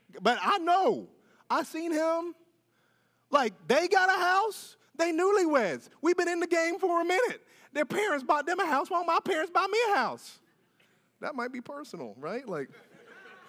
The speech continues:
I was having a conversation the other day with a, <clears throat> a church planner in town. He's just a couple years in,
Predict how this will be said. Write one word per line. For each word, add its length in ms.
I 140
was 80
having 240
a 40
conversation 580
the 60
other 140
day 200
with 180
a, 100
<clears throat> 160
a 40
church 300
planner 220
in 100
town. 320
He's 240
just 200
a 40
couple 260
years 300
in, 260